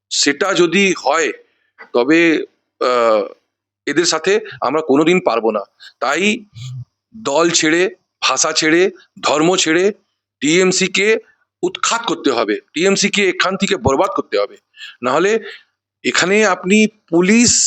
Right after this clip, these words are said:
খিস্তি খাচ্ছে নেতাদের হাতে। আজকে দেখছি একটা সভাপতি মহিলা বীরভূমে, সে, তাকে লুঙ্গিরা, লুঙ্গি, লুঙ্গি বাহিনীরা, উম, যদি প্রয়োজন,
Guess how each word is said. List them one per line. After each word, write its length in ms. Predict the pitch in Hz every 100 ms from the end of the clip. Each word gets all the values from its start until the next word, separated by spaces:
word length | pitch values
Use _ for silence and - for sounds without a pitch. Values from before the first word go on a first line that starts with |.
| - - - _ _ _ _ _ _ -
খিস্তি 360 | - 202 - 240
খাচ্ছে 580 | - 208 - 220 233 220 - - -
নেতাদের 400 | 151 170 202 196
হাতে। 360 | 143 139 123 98 _
আজকে 300 | 135 - 202
দেখছি 400 | 196 190 220 233 - - -
একটা 340 | 131 165 202 196
সভাপতি 800 | 170 151 190 202 202 226 240 - _ - 240
মহিলা 600 | 165 170 202 156 101 - _ _ _ _ _ _
বীরভূমে, 640 | 165 196 190 202 175 - - _ _ _ _ _
সে, 540 | - 180 202 233 233 -
তাকে 420 | 151 - 233 247 - - _ _
লুঙ্গিরা, 600 | 151 185 214 220 247 226
লুঙ্গি, 400 | 185 185 220 240 226
লুঙ্গি 300 | 170 190 226
বাহিনীরা, 540 | 214 196 214 220 214 226 - - _ _ _ _ _ -
উম, 400 | 180 180 170 - _ -
যদি 180 | 180 233
প্রয়োজন, 420 | 240 208 240 240